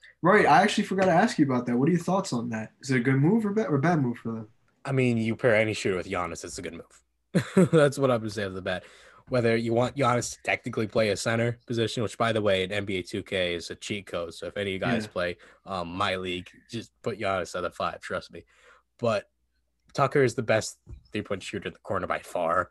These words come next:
Speaker 2: I don't know
Speaker 1: Mm-hmm.
Speaker 2: what the numbers are. I think he's shooting, like, fifty-five percent from three in the corner, I think.
Speaker 1: Yeah.
Speaker 2: Um, I didn't fact check that, but it is ridiculous. <laughs>
Speaker 1: Mm-hmm.
Speaker 2: It's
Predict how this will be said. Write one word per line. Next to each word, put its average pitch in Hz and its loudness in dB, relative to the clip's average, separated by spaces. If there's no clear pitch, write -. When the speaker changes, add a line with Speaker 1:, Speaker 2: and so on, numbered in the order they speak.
Speaker 2:
I - 2
don't 113 2
know 104 -2
Speaker 1:
Mm-hmm. - -
Speaker 2:
what 95 -4
the 107 -8
numbers 98 -2
are. 98 4
I 98 2
think 107 -8
he's 90 -8
shooting, 101 -4
like, 82 -10
fifty-five - -4
percent 120 0
from 104 -4
three 107 -2
in 110 -2
the 98 -4
corner, 101 -2
I 95 -6
think. 107 -4
Speaker 1:
Yeah. 98 -2
Speaker 2:
Um, 92 -2
I 98 2
didn't 101 -4
fact 98 -2
check 87 -10
that, 92 -10
but 92 -6
it - -8
is 98 -4
ridiculous. 87 -2
<laughs> 135 -4
Speaker 1:
Mm-hmm. 143 2
Speaker 2:
It's 143 4